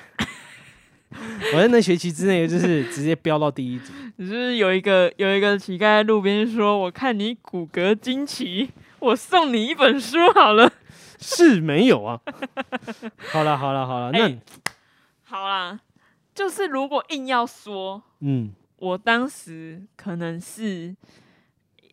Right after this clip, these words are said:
Speaker 2: 就是在排版那个去，去法师去背的时候算
Speaker 1: 你讲得好
Speaker 2: OK。
Speaker 1: 心虚哦。
Speaker 2: 对，很心虚啊，因为就是那时候考证照才有那种法师去背。
Speaker 1: 诶，那你们有考就是那个广告设计吗？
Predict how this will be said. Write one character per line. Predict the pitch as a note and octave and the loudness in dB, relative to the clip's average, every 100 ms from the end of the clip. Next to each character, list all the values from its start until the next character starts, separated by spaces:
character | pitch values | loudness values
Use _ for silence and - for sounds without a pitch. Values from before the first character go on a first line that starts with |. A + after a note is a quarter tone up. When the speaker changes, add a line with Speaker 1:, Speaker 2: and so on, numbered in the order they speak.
| _ | _
Speaker 2:
就 | A3 | -8
是 | F#3+ G#3+ G#3 F#3 D#3+ _ | -6 -4 -4 -6 -10 _
在 | G#3+ F#3+ | -6 -6
排 | - D3+ E3 | -6 -6 -4
版 | - A2+ A#2+ | -6 -6 -8
那 | F3+ | -12
个 | F3 C3 F#2 - | -10 -10 -10 -14
去， | - A#3+ G3 - _ | -12 -8 -8 -10 _
去 | - G#3 E3+ D3+ _ | -12 -12 -12 -16 _
法 | E3 D#3 | -6 -6
师 | - F3+ | -6 -14
去 | - G#3+ | -6 -6
背 | E3 F#3 D3+ | -2 0 0
的 | |
时 | D3+ D3 | -6 -8
候 | D3+ | -6
算 | C3+ | -4
Speaker 1:
你 | D#3 | -2
讲 | A#2 | -4
得 | A#2+ | -6
好 | G#2+ | -8
Speaker 2:
OK。 | G#2+ | -8
Speaker 1:
心 | D3 E3 A#2 | -8 -8 -10
虚 | A#2+ - A2 G#2+ | -12 -16 -20 -20
哦。 | G2+ _ _ - | -20 _ _ -8
Speaker 2:
对， | F3+ C3+ G#3 _ - | -8 -8 -14 _ -10
很 | G3 | -10
心 | F#3 A3+ A#3 | -8 -8 -10
虚 | - G#3+ G#3 | -12 -8 -4
啊， | G3 G#3 A#3+ _ | -4 -6 -14 _
因 | - D4 | -14 -8
为 | D4 | -8
就 | C#4 C4 | -8 -14
是 | C4+ C4+ - | -12 -12 -14
那 | - B3 | -10 -10
时 | D#4 F#3+ | -10 -10
候 | G#3+ A3+ F#3+ - | -6 -6 -6 -10
考 | - D#3 | -14 -14
证 | D3+ G3 F#3 | -12 -12 -10
照 | F#3+ D#3+ - _ | -8 -6 -8 _
才 | - D3+ | -18 -14
有 | D#3+ D3 | -12 -12
那 | |
种 | D#3+ D3 | -14 -14
法 | - - | -12 -12
师 | D#3 D#3 D#3+ | -14 -20 -18
去 | E3 - | -18 -16
背。 | D3 D#3 E3+ | -14 -14 -14
Speaker 1:
诶， | - F3+ | -4 -2
那 | A#3+ | 0
你 | F3+ | 0
们 | C3+ | -2
有 | C3 | -4
考 | B2+ - A2 | -6 -10 -12
就 | A2 C3 | -8 -6
是 | D3 | -2
那 | C#3+ C3+ | -2 -4
个 | - B2 A2+ G#2+ | -6 -10 -10 -12
广 | - G#2+ | -16 -12
告 | C3 | -10
设 | B2+ A#2+ | -8 -12
计 | - A2+ | -12 -16
吗？ | F#2+ | -16